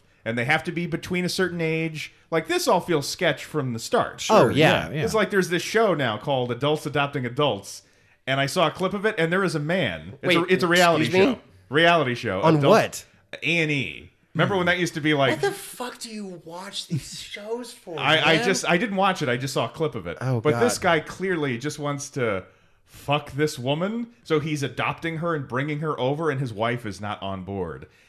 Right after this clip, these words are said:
Speaker 1: And they tried to adopt another adult before, but he fell in love with her.
Speaker 3: It's a wonder you don't see more cameramen committing suicide.
Speaker 1: I, <laughs> But so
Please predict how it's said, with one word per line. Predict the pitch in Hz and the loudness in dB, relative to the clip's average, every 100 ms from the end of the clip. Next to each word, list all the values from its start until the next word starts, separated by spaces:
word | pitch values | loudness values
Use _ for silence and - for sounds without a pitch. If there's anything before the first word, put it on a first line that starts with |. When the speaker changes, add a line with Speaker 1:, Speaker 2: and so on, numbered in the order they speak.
| _ | _
Speaker 1:
And | - 135 135 | -4 -2 0
they | 131 | -2
tried | 151 151 160 | -2 -2 -2
to | 143 | -4
adopt | 127 120 135 127 | -2 -4 -2 -4
another | 117 117 127 123 | -4 -4 -2 -4
adult | 120 123 123 | -2 -2 -4
before, | 110 - 120 139 | -12 -6 -6 -4
but | 104 | -6
he | 107 | -8
fell | - 113 113 | -6 -4 -4
in | 95 | -6
love | 95 95 | -8 -6
with | 92 - | -8 -8
her. | 85 - - _ _ _ _ _ _ | -14 -14 -20 _ _ _ _ _ _
Speaker 3:
It's | 185 | -8
a | |
wonder | 214 180 | -2 -2
you | |
don't | 147 | 0
see | - 131 | 0 0
more | 117 | 0
cameramen | - 120 104 101 92 | -2 -4 -2 -2 -4
committing | 90 101 90 | -6 -8 -8
suicide. | 85 90 87 - 85 82 80 _ - - - | -8 -8 -10 -10 -12 -12 -16 _ -20 -6 -2
Speaker 1:
I, | - 277 453 147 - 175 - - - | 6 8 8 8 8 8 8 6 4
<laughs> | 392 - - 392 - 359 381 - 359 - 320 | 0 0 0 -2 0 -2 -2 -2 -4 -2 -2
But | 302 285 | -2 0
so | 220 214 202 | 4 4 2